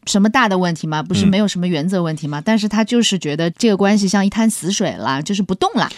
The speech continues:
Speaker 1: 两个人都不往前动了，他现在就是要搅和一下这滩水，
Speaker 2: 嗯。
Speaker 1: 你懂吗？
Speaker 2: 嗯，
Speaker 1: 就是他
Speaker 2: 激活一下。
Speaker 1: 对，他想改变一下他们的这种相处模式和关系，他想动一动这种关系。
Speaker 2: 嗯。
Speaker 1: 那么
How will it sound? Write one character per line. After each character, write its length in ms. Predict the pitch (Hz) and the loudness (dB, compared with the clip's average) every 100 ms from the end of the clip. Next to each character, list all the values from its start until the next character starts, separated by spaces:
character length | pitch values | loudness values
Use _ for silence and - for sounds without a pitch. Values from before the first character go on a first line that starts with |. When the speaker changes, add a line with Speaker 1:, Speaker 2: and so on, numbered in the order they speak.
| - - | -16 -4
Speaker 1:
两 160 | 196 185 | -2 2
个 60 | |
人 100 | 247 | 4
都 80 | 294 | 4
不 120 | 262 | 2
往 140 | 311 254 | 2 0
前 220 | 165 165 | -2 0
动 120 | 233 | 2
了， 120 | 165 | 0
他 160 | - 359 | 0 -2
现 160 | - 440 | -2 -2
在 80 | |
就 180 | 302 539 | 0 0
是 140 | 403 254 | 2 2
要 100 | 240 - | 0 0
搅 320 | - 185 147 | 0 0 -2
和 200 | 139 220 | 0 2
一 140 | 381 | 4
下 140 | 277 165 | 4 2
这 100 | 165 | 0
滩 180 | 170 165 | -2 -2
水， 180 | 147 | -4
Speaker 2:
嗯。 20 | 127 | -6
Speaker 1:
你 80 | |
懂 160 | 151 127 | -4 -4
吗？ 100 | - | -2
Speaker 2:
嗯， 200 | 87 80 76 | 0 0 0
Speaker 1:
就 100 | - | 2
是 60 | 202 | 2
他 20 | |
Speaker 2:
激 60 | - | 4
活 140 | 113 | 4
一 80 | 107 | 2
下。 140 | 95 | 2
Speaker 1:
对， 160 | - 320 | 0 0
他 200 | 240 403 | 0 0
想 200 | 453 240 | 2 0
改 220 | - 147 | 0 0
变 360 | 160 330 233 170 - | 0 2 2 -2 -8
一 120 | - | -4
下 220 | 190 247 190 | 2 2 2
他 160 | 226 | 4
们 180 | 220 220 | 6 6
的 140 | 202 | 4
这 80 | 185 | 2
种 100 | 202 | 0
相 220 | 147 220 | 2 2
处 80 | 220 | 2
模 160 | 151 151 | -2 -2
式 100 | 208 | 0
和 60 | 196 | 2
关 220 | 233 262 | 2 2
系， 140 | 185 | 0
他 140 | - 240 | -2 -2
想 180 | 170 - | -2 -4
动 220 | - 508 185 | 0 2 2
一 80 | |
动 120 | 165 170 | 2 0
这 100 | 165 | 0
种 100 | 131 | 0
关 220 | 143 156 | -2 -4
系。 240 | - 143 | -4 -8
Speaker 2:
嗯。 260 | - - - | -10 -18 -4
Speaker 1:
那 80 | 269 | 0
么 100 | 285 | 0